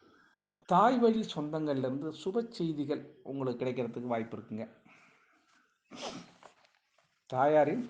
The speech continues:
உடல்நிலையில் நல்ல தேற்ற-, நேற்றம், முன்னேற்றம் இருக்கும், எந்த மாற்றமும் இருக்காதுங்க. புதிய முயற்சியை கொஞ்சம் சிந்தித்து செயல்படணும். எந்த முயற்சி புதுசா,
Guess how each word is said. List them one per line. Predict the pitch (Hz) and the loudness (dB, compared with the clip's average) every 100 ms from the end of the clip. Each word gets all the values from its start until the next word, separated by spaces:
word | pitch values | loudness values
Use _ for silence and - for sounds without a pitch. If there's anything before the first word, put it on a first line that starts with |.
| - - _ _ _ - | -10 -20 _ _ _ -4
உடல்நிலையில் | 143 160 151 131 139 165 | 0 2 2 2 0 0
நல்ல | 117 123 170 220 - _ _ - | -2 -2 -2 -6 -18 _ _ -6
தேற்ற-, | 127 - - - | -6 -6 -16 -6
நேற்றம், | 131 131 127 127 - - _ - - | -2 -2 -2 -6 -6 -16 _ -20 -16
முன்னேற்றம் | - 143 160 160 131 113 | -6 -4 -2 -2 -2 -2
இருக்கும், | - 131 131 - _ _ _ _ _ - | -4 -6 -6 -18 _ _ _ _ _ 10
எந்த | 131 131 | 10 4
மாற்றமும் | 120 123 127 117 | 0 0 -2 -4
இருக்காதுங்க. | 113 107 107 117 - _ _ _ - - - _ _ _ _ _ _ _ _ _ _ _ _ _ _ - | -4 -4 -6 -10 -14 _ _ _ -20 -20 -20 _ _ _ _ _ _ _ _ _ _ _ _ _ _ -6
புதிய | - 240 254 294 180 | 0 2 4 6 4
முயற்சியை | 151 180 180 202 175 123 120 - - _ _ | 4 4 2 0 2 2 0 -10 -20 _ _
கொஞ்சம் | - 156 143 131 127 | -6 -2 0 -2 -2
சிந்தித்து | 202 208 - - | -4 -4 -4 -2
செயல்படணும். | 151 131 123 117 123 - | 0 0 0 -2 -4 -4
எந்த | 147 156 170 143 | -6 -2 -2 -2
முயற்சி | 139 139 135 127 | 0 -2 -2 -6
புதுசா, | 131 127 131 | -4 -2 0